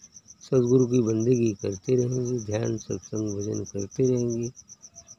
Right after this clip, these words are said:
धीरे धीरे भी करते रहेंगे, तो जरूर प्रभु की शरण मिल जाएगी, सदगुरु की कृपा प्राप्त होगी और हमें अपनी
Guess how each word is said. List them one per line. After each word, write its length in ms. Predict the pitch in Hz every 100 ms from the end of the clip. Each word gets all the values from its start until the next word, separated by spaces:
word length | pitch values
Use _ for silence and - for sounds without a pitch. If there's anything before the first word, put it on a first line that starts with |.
| - - 110
धीरे 320 | 117 156 175
धीरे 280 | 143 139 139
भी 140 | 135
करते 340 | 120 117 -
रहेंगे, 480 | 113 110 113 117 131 127 - - - - - -
तो 100 | 101
जरूर 460 | 107 117 127 123 131 - -
प्रभु 260 | 120 101 104
की 180 | 104 113
शरण 320 | - 107 98 95
मिल 160 | 95
जाएगी, 460 | 98 104 101 104 101 - - - - - - -
सदगुरु 440 | - 131 127 135 123
की 100 | 120
कृपा 320 | 120 104 117 104
प्राप्त 420 | 104 104 110 -
होगी 360 | 123 107 110 117 - - - _ -
और 240 | 139 120 107
हमें 240 | 107 117
अपनी 420 | 104 - 107 113